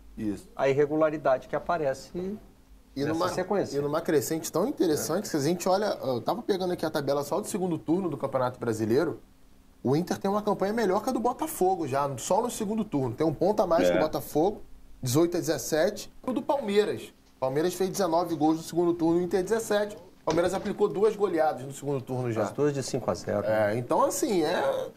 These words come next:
Speaker 1: é pra ficar de olho, cara. Pra ficar de olho, inclusive, pra dentro de G quatro, porque a gente olha ali o Fortaleza como uma nota de corte, né? A gente conversou isso aqui já no programa. E abaixo, cara, é um bolo que,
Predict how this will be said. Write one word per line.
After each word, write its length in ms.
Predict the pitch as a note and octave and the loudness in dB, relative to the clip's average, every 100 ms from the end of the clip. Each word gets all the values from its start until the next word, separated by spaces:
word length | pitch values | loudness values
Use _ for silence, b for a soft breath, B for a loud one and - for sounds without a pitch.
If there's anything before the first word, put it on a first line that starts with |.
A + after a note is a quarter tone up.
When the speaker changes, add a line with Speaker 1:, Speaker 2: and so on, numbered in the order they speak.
| - | -10
Speaker 1:
é 260 | - - E3+ | -4 -2 -4
pra 280 | - - | 0 0
ficar 300 | A3+ C4+ C4+ | 0 -2 -2
de 100 | C4+ | 0
olho, 360 | E4 E4 B3+ D#3+ | 0 2 2 0
cara. 160 | - - | -8 -6
Pra 140 | C#3+ | -4
ficar 160 | - F#3+ | -2 -2
de 100 | F#3 | 2
olho, 200 | G3+ C4 | 0 0
inclusive, 680 | C#4+ A#3 G3+ A#3 D#4 E4+ E4+ - - - - - | -4 -2 -2 2 2 2 -4 -14 -20 -20 -20 -4
pra 140 | - F3+ | 0 0
dentro 260 | E3 G#3 A3 | 0 -4 -4
de 60 | F#3 | -2
G 120 | C#4 | 0
quatro, 440 | - A3 A#3+ - - | 2 4 2 -2 -10
porque 580 | B2+ E3 E3+ E3 - - - - - - - | -2 4 4 4 2 -2 -16 -20 -20 -20 -6
a 80 | A#2+ | -2
gente 280 | E3+ G3 | -2 2
olha 180 | G3 G3+ | 2 2
ali 160 | F#3+ F#3+ | 0 -2
o 140 | F3+ | -6
Fortaleza 440 | - E3+ F3 E3+ E3+ | -6 -2 2 2 2
como 140 | E3 | -2
uma 100 | D#3 | 0
nota 220 | D3+ D#3 | -2 -4
de 100 | B2+ | -8
corte, 440 | A#2 E3 A#3+ - D#3 | -2 0 2 -2 -4
né? 80 | |
A 60 | D#3 | -2
gente 160 | C3+ C3+ | -4 -4
conversou 420 | D#3 C#3+ - D3+ | -2 -2 -2 -2
isso 100 | C#3+ | -2
aqui 160 | D3 C3+ | -4 -2
já 120 | C#3 | -2
no 80 | C3+ | 0
programa. 600 | C3 A#2+ C#3+ A#3 D#3 - - _ - - - B3+ | -2 0 0 0 -4 -8 -16 _ -20 -20 -6 0
E 80 | |
abaixo, 500 | D#4+ D#3 G3 D4+ - | 2 2 0 0 -4
cara, 220 | - D3+ E3 | 0 0 0
é 20 | |
um 100 | D4+ | 2
bolo 340 | B3+ C4+ E4+ | 4 4 2
que, 160 | - | -2